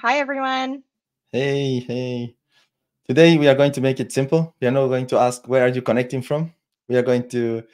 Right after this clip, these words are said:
Speaker 2: because today we are introducing this for startups and SaaS founders, well, we are going to say, "Hey, put your LinkedIn U R L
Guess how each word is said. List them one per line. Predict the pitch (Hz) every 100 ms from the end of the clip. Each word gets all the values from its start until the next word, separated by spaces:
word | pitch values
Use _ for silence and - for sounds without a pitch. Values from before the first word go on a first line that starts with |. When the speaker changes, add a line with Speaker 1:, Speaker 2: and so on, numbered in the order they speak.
| _
Speaker 2:
because | - 131
today | 135 127
we | 135
are | 127 123 120 110
introducing | 123 127 127 127
this | 113 123 120 - _ _ -
for | 110 101 101 - _ _
startups | - - - 123 117 113
and | 110
SaaS | 143 143
founders, | 123 113 104 104
well, | 113 110
we |
are | 135
going | 131 123
to | 113
say, | 110 113 107 104 101 _ -
"Hey, | 160 160 160 _ _ _ _
put | 165 156
your | 143
LinkedIn | 131 - 143 143
U | 127
R | 123
L | 123 120